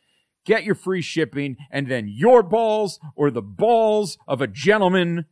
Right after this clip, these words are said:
who is very special to you will thank you. All right, Brian, it's hot take time. You ready?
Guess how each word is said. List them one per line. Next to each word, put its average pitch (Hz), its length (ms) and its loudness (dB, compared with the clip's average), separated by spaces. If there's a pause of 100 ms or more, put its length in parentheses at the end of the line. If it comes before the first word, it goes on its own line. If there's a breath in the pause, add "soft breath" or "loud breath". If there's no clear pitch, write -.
(180)
who 143 180 0
is 104 240 -4 (100)
very 196 360 2
special 160 520 0
to 160 160 2
you 113 540 0 (640)
will 127 180 -6
thank 113 380 -10
you. - 140 -20 (2750)
All 131 80 -6
right, 151 120 -6
Brian, 139 220 -4
it's 127 180 -10
hot - 240 -8
take 101 280 -10
time. 101 240 -12
You 113 100 -8
ready? 135 280 -10